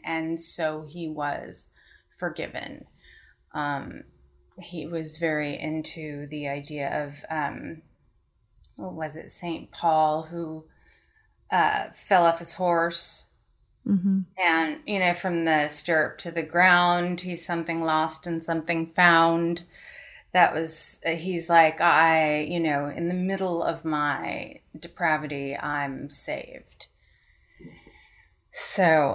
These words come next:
Speaker 1: uh, that's, that's his, that's his version. Uh, I asked him at one point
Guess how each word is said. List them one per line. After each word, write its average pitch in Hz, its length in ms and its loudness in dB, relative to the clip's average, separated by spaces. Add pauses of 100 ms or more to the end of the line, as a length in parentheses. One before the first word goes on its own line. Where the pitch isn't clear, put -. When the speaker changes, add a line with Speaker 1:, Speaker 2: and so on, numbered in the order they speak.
Speaker 1:
uh, 151 460 4 (1120)
that's, 165 800 2
that's 185 520 2
his, 208 640 -6 (1700)
that's 175 240 -10
his 196 220 -2
version. 170 580 -2 (540)
Uh, 170 40 2
I 160 500 6
asked 196 480 4
him 185 260 0
at - 100 -4
one 175 240 -2
point 170 680 -4